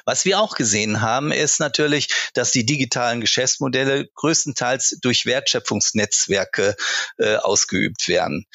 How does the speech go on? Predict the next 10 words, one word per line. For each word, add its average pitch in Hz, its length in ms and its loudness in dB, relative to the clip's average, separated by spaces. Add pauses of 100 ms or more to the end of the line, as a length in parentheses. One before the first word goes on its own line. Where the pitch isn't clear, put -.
(280)
Das 147 240 -2
bringt 196 320 -2
uns 151 260 2
auch 127 300 0
zu - 200 0
Herausforderungen 135 760 0
für 127 140 2
unsere 123 300 0
gängigen 131 340 2
Verrechnungspreismethoden. - 1400 -2